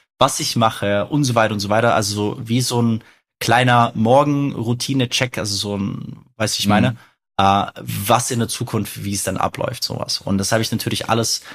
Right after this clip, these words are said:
Speaker 1: äh, aufgezeichnet, aufgenommen. Klar, höre ich es nicht jeden Tag an, aber
Speaker 2: Ja.
Speaker 1: ist so oft wie möglich. Also mal morgens,
Speaker 2: Ja.
Speaker 1: mal mittags, mal abends, aber pro Woche vielleicht schon so drei, vier, fünf Mal ungefähr.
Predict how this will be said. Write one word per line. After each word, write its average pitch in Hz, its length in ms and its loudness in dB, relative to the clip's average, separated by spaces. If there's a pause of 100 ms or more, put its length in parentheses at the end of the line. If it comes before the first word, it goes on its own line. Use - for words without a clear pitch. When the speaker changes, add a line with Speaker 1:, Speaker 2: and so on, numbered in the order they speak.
(280)
Speaker 1:
äh, 95 60 0
aufgezeichnet, 113 840 2
aufgenommen. 117 560 4 (140)
Klar, 123 380 2 (140)
höre 113 120 2
ich 120 80 0
es - 60 -6
nicht 117 140 -2
jeden 113 160 2
Tag - 220 -4
an, 104 160 2
aber 95 320 0 (800)
Speaker 2:
Ja. 98 100 0
Speaker 1:
ist 113 340 -4
so 165 220 2
oft 139 220 4
wie 117 60 0
möglich. - 440 -2
Also 101 180 0
mal 117 400 2
morgens, 107 340 4
Speaker 2:
Ja. 85 40 0
Speaker 1:
mal 104 140 0
mittags, 110 360 0
mal 98 140 0
abends, 107 400 2
aber 92 300 0 (320)
pro 117 240 -2
Woche 113 240 0
vielleicht 98 320 -2
schon 98 160 -4
so 95 180 -6
drei, 92 220 0
vier, - 160 -8
fünf - 260 -16
Mal 78 160 -2
ungefähr. - 460 -12